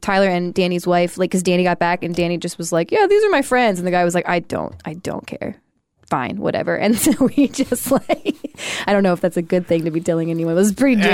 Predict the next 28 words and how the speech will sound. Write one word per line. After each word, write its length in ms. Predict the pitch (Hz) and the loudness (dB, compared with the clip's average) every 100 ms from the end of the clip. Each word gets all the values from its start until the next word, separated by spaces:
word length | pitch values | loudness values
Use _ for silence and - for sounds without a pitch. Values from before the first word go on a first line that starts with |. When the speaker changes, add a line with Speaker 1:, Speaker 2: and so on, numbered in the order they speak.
| 170 156 143 139 | 2 2 2 2
Speaker 1:
daring. 80 | |
Speaker 2:
yeah, 200 | 131 120 311 | 2 2 2
Speaker 1:
Yeah, 120 | 302 | 2
Speaker 2:
you 60 | |
know. 100 | 262 | 4
Speaker 1:
whatever. 360 | 214 185 185 196 - 311 | 2 0 -2 -6 -4 -2
<laughs> 0 | |
Speaker 2:
Um, 420 | 165 180 185 170 165 160 | 2 0 0 -4 -4 -2
uh, 160 | 160 | -2
what's 280 | 156 220 - | 2 0 -2
the 100 | 214 | -6
band, 540 | 170 165 185 208 220 220 - | -2 -2 0 -2 -2 -4 -6
uh, 260 | 139 135 127 | -2 0 0
or 180 | 143 139 | 0 2
musician 580 | 139 139 156 170 180 147 | 2 0 0 0 0 0
that 100 | 143 | 0
you've 280 | 135 117 | -2 0
most 360 | 127 135 185 - | 0 0 0 -2
recently 600 | 139 160 - - 147 127 | -2 0 -2 -4 0 0
discovered, 840 | 127 - - 156 135 101 95 107 123 143 - - | 0 -4 -2 0 0 0 -2 -4 -8 -14 -14 -6
uh, 300 | 98 92 92 | -2 -2 -2
that 160 | 101 | -2
has 120 | 104 - | -2 0
entered 420 | 113 113 110 104 | 0 2 0 2
your 340 | 101 101 98 107 - - _ - - _ _ - | 2 4 2 -2 -10 -20 _ -20 -20 _ _ -8
circle 460 | - 127 117 110 104 | -2 -2 0 2 2
of 160 | 98 | 0
understanding? 720 | 104 98 95 - 104 92 - | -2 -2 -2 -4 -4 -4 -8